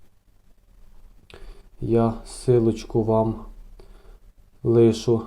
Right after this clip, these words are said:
в описі під відео. Перейдете, подивитеся.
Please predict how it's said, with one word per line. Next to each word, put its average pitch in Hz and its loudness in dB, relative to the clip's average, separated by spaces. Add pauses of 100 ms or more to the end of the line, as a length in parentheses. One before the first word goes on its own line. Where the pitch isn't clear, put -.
(180)
в 110 -2 (1160)
описі 117 0
під 107 -2
відео. 147 6 (840)
Перейдете, 117 2
подивитеся. 120 2